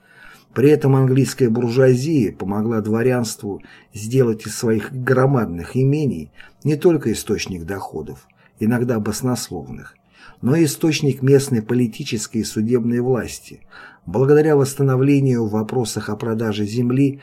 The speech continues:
монополии землевладения – тогда как потребность в земле чувствовалась все сильнее в стране, где непрерывно развивалась промышленность и торговля.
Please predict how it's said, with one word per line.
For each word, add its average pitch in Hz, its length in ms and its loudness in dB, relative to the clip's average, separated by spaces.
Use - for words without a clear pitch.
монополии 127 880 2
землевладения – 120 1160 0
тогда 127 340 0
как 117 200 -6
потребность 113 600 0
в - 20 -8
земле 131 420 2
чувствовалась 110 600 -4
все - 180 -4
сильнее 113 520 0
в 101 60 -8
стране, 120 580 -4
где 123 240 2
непрерывно 147 580 0
развивалась 113 720 -2
промышленность 117 800 -4
и 107 80 -6
торговля. 95 760 -6